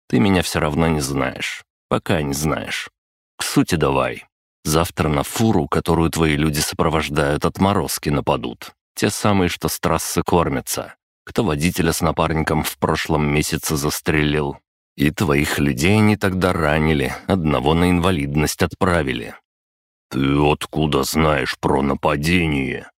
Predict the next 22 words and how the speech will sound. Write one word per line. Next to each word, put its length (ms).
Он 200
напрягся. 680
«И 380
что 400
именно 600
завтра?» 800
«От 180
братвы 480
утекло». 680
«Погоди-ка», 1160
он 240
потер 380
переносицу. 720
«Коршунов, 1040
это 340
же 380
тот 300
самый!» 1120
«Время 680
идет, 260
Андрей 400
Иваныч», 580